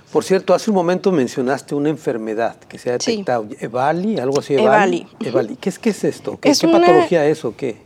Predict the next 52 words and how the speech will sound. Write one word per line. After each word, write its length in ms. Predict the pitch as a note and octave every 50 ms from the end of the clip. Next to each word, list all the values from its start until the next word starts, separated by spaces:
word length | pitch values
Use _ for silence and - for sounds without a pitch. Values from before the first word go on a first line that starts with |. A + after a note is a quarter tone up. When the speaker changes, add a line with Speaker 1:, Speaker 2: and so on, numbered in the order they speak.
| - -
Speaker 1:
¿Qué 140 | - - C#3+
Speaker 2:
Sí, 60 | C4+
Speaker 1:
enfrentan? 380 | B3+ A#3+ C3+ C3 B2+ - - - - _ -
Speaker 2:
es 200 | B3 C#4 - E4
una 140 | F4 F4
enfermedad, 640 | F4+ E4+ - B3 A#3+ A#3+ A3+ A3 A3 A3+ A#3 B3+ C4+
bueno, 260 | B3+ A#3+ A#3 A3+ G#3 - -
que 120 | - G#3+
el, 160 | G#3+ G#3+ G#3+ -
el 140 | - A3+ A3
doctor 300 | G3+ F3+ - - A#3 G#3+
creo 160 | - A#3 B3+
que 80 | A#3+ B3
es 80 | B3 B3
más 180 | A#3+ A#3+ A#3+
experto 440 | B3 - - - A3+ G#3+ - - C4+
porque 240 | - A#3 F#3+ - G#3+
tiene 240 | - A#3+ B3 B3 B3+
una 140 | B3+ C4
afectación 520 | D4 - C#4 A#3+ - G#3+ G#3+ - G#3+ G#3+ A3+
directamente 920 | A3 A3+ A#3 A3+ - - A3+ A3+ A3+ A3 A3 G#3+ A3 A3+ A3 G#3 - G#3+
en 120 | G3+ G3+ G3+
los 140 | G#3 -
pulmones, 640 | - - A3+ A#3 B3+ C4 B3 B3 D4 A#4+ - - - - -
Speaker 1:
Ujú. 240 | C4+ A#3+ A3+ D#3+ A3 -
Speaker 2:
en 220 | A3+ A3 A3+ A#3
donde 500 | G#3+ A3+ A#3 A#3 A#3 G#3+ A#3+ A#3+ B3 A#3+ -
efectivamente 720 | A3+ - G#3+ G#3+ - A3+ A#3 A#3 A#3+ B3 A#3 A#3 A#3 A#3+
jóvenes 640 | - - C4+ C4 B3+ C4 C4+ C4 C#4+ E4 G#4 - - - - - - - - -
que 140 | - A#3
no 200 | A#3 A#3 B3 C4
tienen 480 | B3+ - C4+ C#4 C#4 C4+ C#4 C#4+ C#4 C#4
ningún 380 | C4 A#3+ A#3 G#3+ A3+ A#3 A#3+ A#3
tipo 320 | - B3 A#3 - - A#3+
de 120 | A#3+ G#3
padecimiento 760 | G3+ - G#3 G#3 G#3 A3 G#3+ - B3 A#3+ B3 B3 A#3 A3+ - B3+
empiezan 380 | B3 - A#3 A3 - B3 A#3+
a 60 | A3+ A3
tener 340 | - G#3 G#3 G#3 G#3 G#3+ G#3+
cierta 360 | - A#3 A3 G#3 - A3+ A#3
sintomatología 1000 | - - A#3+ A3+ - - A3+ A3+ A3 A3 - A3+ A3+ A3+ A3+ - - A3+ A3+ B3
cuyo 400 | - - B3+ A#3+ G#3+ A#3 A3 A3
consumo 560 | - A3 A3 G#3+ - - B3 B3 B3 B3 C4
solamente 580 | - C#4 B3+ A#3+ A#3+ A#3+ A#3+ A#3 A3+ A3+ - A#3+
identificado 680 | A#3 A3+ A3 G#3 G#3+ - - G#3+ - G#3+ G#3 G#3 A3 A3+
ha 60 | A3+
sido 240 | - A#3 G#3 A3 A3
el 80 | A3+
producto 460 | A3 G#3+ G#3 F#3 G3+ G3 F#3 - G#3
de 100 | G3 F#3+
este 180 | G3 - - G#3+
dispositivo 800 | G3 G#3 G3 - - G#3 G3+ - - - - A#3+ B3+ A3+ A#3